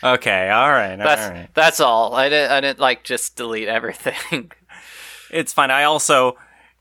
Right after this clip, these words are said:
Speaker 1: a lot of, like, my puzzle design there was less thinking about what's technically feasible or, or what, like, matches the overall design in this game. And, and it was more like,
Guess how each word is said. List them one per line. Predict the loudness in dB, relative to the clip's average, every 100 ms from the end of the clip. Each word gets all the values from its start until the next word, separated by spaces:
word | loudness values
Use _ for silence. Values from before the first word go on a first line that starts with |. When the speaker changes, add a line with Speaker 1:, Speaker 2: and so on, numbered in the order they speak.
| _ _ -2
Speaker 1:
a | 2
lot | 4 4
of, | 4
like, | 4 2
my | 0
puzzle | 2 0 0 -4
design | 0 2 4
there | 4 4
was | 2 0 0
less | 2 2 2 -4
thinking | -4 -2 -2
about | 0 2 0 -4 _ _
what's | 0 0
technically | -2 -4 -4 -2 -2
feasible | 0 0 0 0 -2
or, | -2 2 2 2
or | 0 0 0
what, | 2 4 4 0 -2
like, | 0 0 0
matches | 0 0 -2 -2
the | 2
overall | 2 4 2
design | 2 0 0 0
in |
this | -4
game. | -2 0 -2
And, | -6 -6
and | -6 -4 -4
it | -4
was | -2
more | 2 2
like, | 2 0